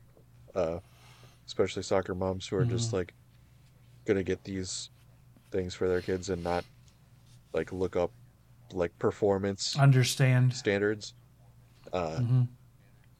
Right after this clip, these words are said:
Speaker 1: that's one aspect that could be a drawback for it. Whereas, like, with the Xbox, it's just a one hundred percent per-, approved and going to work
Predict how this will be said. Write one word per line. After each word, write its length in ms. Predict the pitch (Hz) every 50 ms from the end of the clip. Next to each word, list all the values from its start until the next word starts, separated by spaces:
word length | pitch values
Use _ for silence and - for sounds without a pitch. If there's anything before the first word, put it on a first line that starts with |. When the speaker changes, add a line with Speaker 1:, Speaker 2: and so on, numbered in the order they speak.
| _ - _ - - - - -
Speaker 1:
that's 540 | - 95 87 90 - - - - - - - - - _ _ _ - - - - _ -
one 440 | 95 92 95 92 95 98 98 98 101 - - - -
aspect 500 | - 104 107 - - - 113 113 113 -
that 140 | - 107 107
could 120 | - 110
be 120 | 101 110 110
a 60 | 113
drawback 460 | - 123 117 113 110 120 117 113 -
for 220 | - - 135 131 135
it. 60 | - - - - - - - - - - - -
Whereas, 500 | 98 92 90 87 87 87 87 - - -
like, 180 | 90 85 85 -
with 120 | 90 87
the 80 | - 65
Xbox, 580 | 65 76 - - - - 80 73 - - -
it's 100 | - 85
just 240 | - - 107 - -
a 160 | 95 85 85 - - - - - - - - _ - - _ - - - - _ - - - - - - - - - - - - - - - - - - - - - - - - - -
one 220 | 113 98 98 98
hundred 240 | 92 - 104 95 92
percent 420 | - 95 92 - - 95 87 80 - - - - - - - - - - - - - - - -
per-, 260 | - - 107 95 - - - - - - - -
approved 440 | 98 101 - - 104 95 90 82 87
and 160 | 92 90 90
going 200 | 92 92 92 90
to 100 | 87 -
work 240 | 90 85 90 90 85